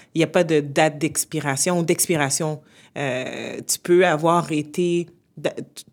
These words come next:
tu ressens une certaine connexion avec quelqu'un pendant une soirée, ça va bien, t'arrives à l'acte, t'es comme, « OK, je suis pas à l'aise », ben, tu peux encore dire non.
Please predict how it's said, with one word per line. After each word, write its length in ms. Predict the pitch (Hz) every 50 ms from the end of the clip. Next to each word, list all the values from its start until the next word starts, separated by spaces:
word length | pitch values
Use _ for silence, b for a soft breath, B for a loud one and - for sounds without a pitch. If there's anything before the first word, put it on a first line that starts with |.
| _ -
tu 220 | - - - -
ressens 280 | 170 - - - 185 185
une 120 | 175 175
certaine 300 | - 165 160 160 185 175
connexion 340 | - 180 160 151 - - 180
avec 180 | 165 165 156
quelqu'un 300 | 160 170 147 143 - 170
pendant 140 | 170 175 160
une 100 | 156 151
soirée, 360 | 151 - 156 147 143 160 165
ça 140 | 165 - 156
va 120 | 143 151 143
bien, 220 | 147 160 160 165 160 B B B B B B -
t'arrives 340 | - 160 156 156 180 185 170
à 100 | 160 151
l'acte, 280 | 156 156 165 165 - -
t'es 100 | - 165
comme, « 220 | 160 - 156 151 151
OK, 100 | 151 147 -
je 40 | 165
suis 140 | 156 -
pas 140 | - - 160
à 80 | 156 147
l'aise », 440 | 156 165 170 190 208 208 165 - b b b b b b b b b b _ _ -
ben, 120 | 180 156
tu 160 | 147 - -
peux 180 | - - 185 170
encore 300 | 156 151 - 170 160 151
dire 240 | 143 147 160 147 147
non. 340 | 156 156 156 160 160 165